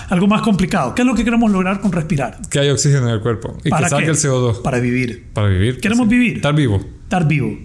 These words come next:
Speaker 1: Entonces, eso es lo primero. En el mapa, estar vivo. ¿Qué queremos evitar?
Speaker 2: Estar muerto.
Speaker 1: Estar muerto. Así de sencillo. Entonces, para estar vivo y no morir, ¿qué tenemos que balancear?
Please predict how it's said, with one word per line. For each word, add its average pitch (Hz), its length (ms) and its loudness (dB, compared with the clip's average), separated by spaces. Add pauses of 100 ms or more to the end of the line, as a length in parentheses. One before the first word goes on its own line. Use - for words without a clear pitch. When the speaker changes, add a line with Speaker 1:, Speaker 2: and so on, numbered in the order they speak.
(380)
Speaker 1:
Entonces, - 320 -2
eso 196 160 -2
es 190 60 2
lo 202 100 0
primero. 123 480 0
En 147 140 2
el 135 100 0
mapa, 226 640 -2 (200)
estar 165 200 0
vivo. 120 300 -2 (500)
¿Qué 214 140 -2
queremos 220 280 2
evitar? 156 540 -2 (1400)
Speaker 2:
Estar 101 220 -2
muerto. 117 400 -2
Speaker 1:
Estar 120 240 -8
muerto. 160 500 0 (140)
Así 131 240 -4
de 123 80 -2
sencillo. 151 400 0 (580)
Entonces, 202 260 -4
para 165 180 -2
estar 214 300 -2
vivo 180 480 0 (300)
y 143 80 2
no 131 100 2
morir, 170 560 0
¿qué 196 120 -2
tenemos 190 280 2
que - 80 -2
balancear? 175 680 0